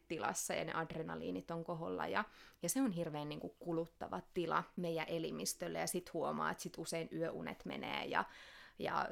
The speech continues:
tuntuu, että ajatukset vaan pyörii päässä ja niitä ei saa katkaistua ja on tosi semmonen niinku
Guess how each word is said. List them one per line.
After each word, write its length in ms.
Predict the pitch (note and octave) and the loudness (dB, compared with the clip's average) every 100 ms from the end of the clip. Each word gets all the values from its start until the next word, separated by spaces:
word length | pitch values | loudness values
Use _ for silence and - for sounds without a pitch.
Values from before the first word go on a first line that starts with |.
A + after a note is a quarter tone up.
| - | -4
tuntuu, 360 | - D3 - F3+ | -4 -4 -2 0
että 140 | - | 2
ajatukset 580 | D#3+ D#3+ D#3+ F#3+ - D#3 | 2 2 0 -2 -2 -2
vaan 200 | D3+ D#3+ | -2 -2
pyörii 480 | D#3+ D#3+ D#3+ D#3+ F3+ | 0 2 2 2 -2
päässä 480 | F#3 - - - F#3 | 0 2 4 2 0
ja 80 | F#3 | 0
niitä 280 | - F#3 - | -2 -2 0
ei 80 | |
saa 160 | - G3+ | 0 -2
katkaistua 760 | - - - - G#3+ - - - | -4 -6 -4 -2 -2 -2 -4 -2
ja 120 | - | -2
on 100 | F#3+ | -2
tosi 220 | F#3 G3 | 0 0
semmonen 460 | F#3+ F3 F3 E3+ E3+ | 0 0 0 0 0
niinku 180 | E3 | 0